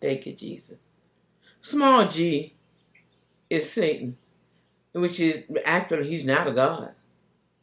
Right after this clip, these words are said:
Small g is really God's children. We are, I know, y'all gonna have a fit when I say it, but we are the children of God. We are his, oh, we are his offspring.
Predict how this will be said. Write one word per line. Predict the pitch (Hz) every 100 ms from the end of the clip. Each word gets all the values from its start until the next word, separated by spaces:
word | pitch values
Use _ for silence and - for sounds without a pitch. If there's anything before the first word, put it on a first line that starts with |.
| _ _ _ _ _ _ _ _ _
Small | - 170 226 247 170
g | 156 175
is | 156 147
really | 180 196 151
God's | 135 147 135 -
children. | - 175 135 107 - _ - -
We | 151 160
are, | 147 143 139 - _ _ _ _ _ _ _
I | 127 139
know, | 135 117 117 _ _ _ _ _ -
y'all | 120 127 139
gonna | 147 147 127 113 113
have | - 139 139 139
a |
fit | 135 - 160 160
when | 143 139
I | 160
say | - 131 120
it, | 135 - - -
but | 135
we | 139 175 196
are | 147
the | 135
children | - 175 156 139
of | 135
God. | - 160 139 117 - _ _
We | 139 160
are | 156
his, | 165 170 147 -
oh, | 165 170
we | 160 -
are | 170 214 139
his | 151 156
offspring. | 160 156 - - 62